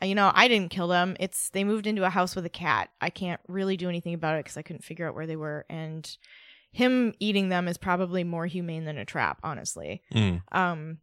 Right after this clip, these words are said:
Speaker 1: 'cause it's quicker. So, uh, and he doesn't, he, some cats like to play around with animals that they find.
Speaker 2: Mm-hmm.
Speaker 1: Um, my cat just destroys them.
Speaker 2: Just
Speaker 1: So it's pretty
Speaker 2: immediately.
Speaker 1: quick. Yeah, he doesn't,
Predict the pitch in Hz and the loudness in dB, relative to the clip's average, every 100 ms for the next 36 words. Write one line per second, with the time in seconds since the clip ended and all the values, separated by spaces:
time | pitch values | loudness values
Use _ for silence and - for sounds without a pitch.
0 | _ _ _ _ _ 196 160 156 - 170 | _ _ _ _ _ -10 -10 -10 -8 -10
1 | - 95 - - - - - 320 285 190 | -8 -12 -12 -20 -20 -10 2 6 8 8
2 | 190 - _ _ _ _ _ _ - 226 | 6 0 _ _ _ _ _ _ -2 2
3 | 208 196 196 233 240 294 302 - - 220 | 4 4 2 0 2 0 -2 -8 -8 -6
4 | 214 - 208 392 453 415 403 339 302 226 | -6 -8 0 2 2 2 0 0 -6 -6
5 | - 240 208 185 185 220 247 269 _ _ | 2 4 4 4 2 0 -2 -2 _ _
6 | _ _ - - 262 285 294 294 294 302 | _ _ -14 -6 -4 -2 -4 -4 -6 -6
7 | 294 294 302 311 320 _ _ - 127 127 | -4 -6 -6 -8 -14 _ _ 2 6 6
8 | 117 90 - _ 202 226 - 302 269 - | 4 -2 -10 _ -2 0 0 0 -2 -2
9 | 208 - - - 175 113 - - - - | -6 -6 -8 -8 -8 -6 -8 -10 -12 -12
10 | 175 _ _ _ _ _ _ - 226 107 | -18 _ _ _ _ _ _ 2 4 6
11 | 98 92 92 87 92 - _ _ _ _ | 6 4 4 4 0 -4 _ _ _ _
12 | - 185 165 151 180 175 156 170 190 185 | -10 -6 -6 -8 -8 -6 -6 -6 -6 -4
13 | 185 - | -6 -8